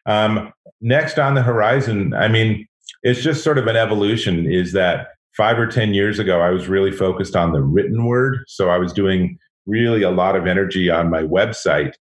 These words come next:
And then I just started to dabble with YouTube. But now as I'm looking at all the trends, both revenue, traffic, and subscription trends, that YouTube is definitely much more important in my future. So,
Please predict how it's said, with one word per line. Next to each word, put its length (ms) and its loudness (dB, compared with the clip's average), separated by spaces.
And 360 0
then 140 2
I 140 2
just 280 -2
started 400 0
to 100 -4
dabble 460 0
with 220 -4
YouTube. 540 -2
But 220 0
now 300 2
as 180 0
I'm 200 2
looking 320 0
at 80 2
all 200 2
the 140 -4
trends, 840 -2
both 280 0
revenue, 720 0
traffic, 500 -2
and 240 2
subscription 640 -2
trends, 600 -4
that 360 0
YouTube 440 0
is 100 -2
definitely 420 0
much 280 0
more 220 2
important 420 -2
in 120 0
my 160 2
future. 600 0
So, 540 -2